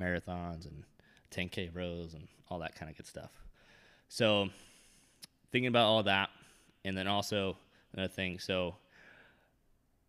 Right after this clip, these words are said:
talking about programming, one person that had a big influence on me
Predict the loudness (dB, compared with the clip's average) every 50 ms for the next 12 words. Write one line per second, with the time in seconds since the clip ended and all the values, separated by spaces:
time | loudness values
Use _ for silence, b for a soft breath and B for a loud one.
0 | _ _ 0 0 0 2 0 0 4 6 6 6 6 4 2 2 4 4 6 6
1 | 6 4 4 4 4 2 0 -2 -4 -4 -2 -2 -2 -2 -2 0 0 0 0 -2
2 | -4 -4 -2 -2 -2 -4 -4 -2 -2 -2 -2 -2 -2 -4 -6 -8 -8 -8 -8 -6
3 | -6 -4 -4 -2 -2 0 0 2 0 0 -2